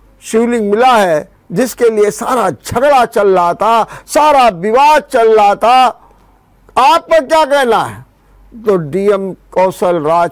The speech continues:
किशोर ने साफ शब्दों में कहा, उन्होंने कहा कि जो ये दावा किया जा रहा है ये निजी दावा हो सकता है। और ये कह करके वो,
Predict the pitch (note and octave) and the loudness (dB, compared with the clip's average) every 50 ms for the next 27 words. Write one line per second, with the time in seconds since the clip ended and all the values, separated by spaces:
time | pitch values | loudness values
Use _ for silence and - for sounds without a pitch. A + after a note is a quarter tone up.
0 | - - D#3+ - - F3 E3 D#3 D#3 C#3+ D3 D3 D3 C#3+ C#3 B2+ A#2 - - - | -6 -12 -12 -10 -8 -4 -4 -4 -4 -4 -4 -2 -2 -2 -2 -2 -6 -12 -14 -10
1 | - F3 F3 G3 G3+ G3+ F#3+ E3+ - - - D3 B2+ A#2 A#2+ C3+ A#2 - G#2 G2 | -4 -2 0 0 2 0 0 -2 -4 -10 -14 -12 -12 -12 -14 -16 -16 -16 -16 -20
2 | - - - - G2+ - - - _ _ _ _ _ _ _ _ _ _ - - | -20 -20 -20 -20 -20 -20 -20 -20 _ _ _ _ _ _ _ _ _ _ -20 -20
3 | - - - - A#4+ - F4 F4+ F4 E4+ E4 C4 D4 C#4 C#4+ D4 D#4+ D#4+ D#4+ D#4 | -20 -18 -8 -2 0 0 2 2 2 2 2 2 2 2 4 4 4 4 2 2
4 | D4+ - - _ _ _ - _ _ _ _ _ _ _ _ _ _ _ _ _ | -2 -4 -10 _ _ _ -20 _ _ _ _ _ _ _ _ _ _ _ _ _
5 | _ _ _ - D4 D4 A#3 _ _ _ _ - - G3 D#3+ D#3 A3 - - D#4 | _ _ _ -2 -2 -2 -2 _ _ _ _ -10 -8 -6 -4 0 2 2 2 2
6 | D#4 D4 C#4 A#3 G#3 A#3+ A#3 B3 B3 A#3 A3+ A3+ - G3+ G#3+ A3+ A3 G3+ G3 F#3 | 2 0 0 0 2 2 2 2 2 2 0 -2 -4 -6 -2 0 0 2 2 2
7 | F3+ F3 F3+ F3 E3+ F3 G#3 B3 C4+ C#4+ - - - - _ - - F#3+ G#3 G3+ | 0 0 0 0 2 2 2 2 0 -2 -4 -10 -20 -20 _ -16 -8 -4 -2 -2
8 | G3 F#3+ F#3 G3+ A3+ B3 C4 C#4+ D4+ C#4 A#3 C#4+ D4 D4 C#4+ A#3 G#3 G3+ F#3 F3+ | -2 -2 -4 -6 -4 -4 -2 0 0 0 0 0 0 0 0 0 0 0 0 0
9 | F3+ E3+ D#3+ D3+ - C3 C3+ B2+ - - A2+ - _ - - - - - C#4 C4+ | 0 0 -2 -4 -6 -8 -10 -10 -12 -16 -20 -20 _ -16 -12 -6 -4 -2 -2 -2
10 | D4 D4 C#4+ - - A#3+ A#3 A3 A3 A3 G#3+ - C4+ - C4+ C4+ A#3+ G#3 A3 A#3+ | 0 -2 -2 0 0 -2 -2 0 -2 -2 -4 -2 -2 0 0 0 2 2 0 2